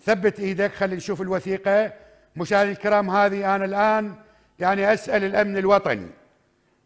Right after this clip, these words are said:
وأسأل القضاء، وأسأل الجهات المسؤولة بالجريمة الاقتصادية، أنتوا وين كنتوا من كانت تطلع هاي المبالغ؟ وهاي المبالغ لما كانت تطلع في زمن داعش ونزول النفط، الحكومة ما كانت عندها هيك فلوس.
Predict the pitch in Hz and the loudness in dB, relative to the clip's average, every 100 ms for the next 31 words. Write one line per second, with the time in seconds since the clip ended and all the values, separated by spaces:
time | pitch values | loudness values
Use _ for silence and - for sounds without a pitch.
0 | _ _ 156 190 214 - 208 208 - 190 | _ _ 2 2 2 2 2 2 0 0
1 | 190 196 196 208 214 214 - - - 196 | 2 2 6 6 6 4 -6 -20 0 2
2 | 220 214 196 151 185 208 214 214 190 - | 2 0 -6 -2 2 4 4 2 -6 -2
3 | 220 208 190 196 214 202 190 - 175 139 | -2 0 0 0 2 0 -4 0 0 0
4 | 104 87 _ _ _ _ - 214 220 202 | -6 -10 _ _ _ _ -6 -6 -4 -2
5 | 208 240 - 226 - 214 208 202 214 208 | 0 -2 -4 -10 -6 -6 -6 0 0 0
6 | 208 208 208 156 180 208 190 196 190 190 | -4 0 0 0 2 2 2 0 2 2
7 | 190 180 - - _ _ _ 185 208 226 | 0 -4 -10 -20 _ _ _ 4 6 6
8 | 214 214 220 214 202 214 208 208 214 233 | 4 6 6 6 2 0 2 2 4 2
9 | 220 220 226 214 196 208 185 226 226 202 | 2 -2 -4 -2 -4 -4 -2 0 0 -4
10 | - - - - 185 233 220 214 214 208 | -10 -20 -20 2 8 8 6 0 -2 -4
11 | 185 233 214 208 220 202 - - - _ | -2 -2 0 0 2 2 -2 -6 -20 _
12 | _ - 214 147 214 247 240 233 233 226 | _ -2 0 0 0 2 4 4 4 4
13 | 214 220 220 208 147 214 208 - - | 4 4 4 2 -6 -2 -4 -4 -18